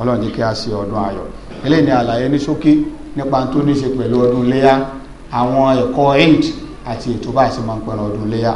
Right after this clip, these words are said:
àti irú ẹran wo la lè pa fún Iléyá. Ibadallah, ẹ̀yin ẹrú sìn Ọlọ́run, udhkurullaha yadhkurukum. Ẹ jẹ́ á máa rántí Ọlọ́run ní gbogbo ìgbà, Ọlọ́run ó rántí wa. Washkuruhu ala ni'amihi yazidkum.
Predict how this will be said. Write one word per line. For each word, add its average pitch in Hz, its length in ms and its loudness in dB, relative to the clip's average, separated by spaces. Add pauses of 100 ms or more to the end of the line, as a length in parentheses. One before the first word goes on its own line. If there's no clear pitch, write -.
àti 123 180 -6
irú 139 120 4
ẹran 127 300 4
wo 117 100 2 (420)
la 117 160 2
lè 113 100 -2
pa 113 300 0 (200)
fún 120 160 -2
Iléyá. 120 420 4 (280)
Ibadallah, 117 640 2 (380)
ẹ̀yin 113 160 -2
ẹrú 123 140 2
sìn - 180 -2
Ọlọ́run, 123 320 4 (340)
udhkurullaha 123 720 0
yadhkurukum. 120 640 4 (400)
Ẹ 123 60 -2
jẹ́ 143 100 6
á 143 40 8
máa 139 180 4
rántí 135 220 2
Ọlọ́run 139 240 6
ní 135 100 4
gbogbo 117 280 2
ìgbà, 110 140 0 (200)
Ọlọ́run 120 260 2
ó 113 80 0
rántí 104 220 -4
wa. 104 180 0 (420)
Washkuruhu 143 800 4
ala 135 220 4
ni'amihi 135 560 2
yazidkum. 151 500 4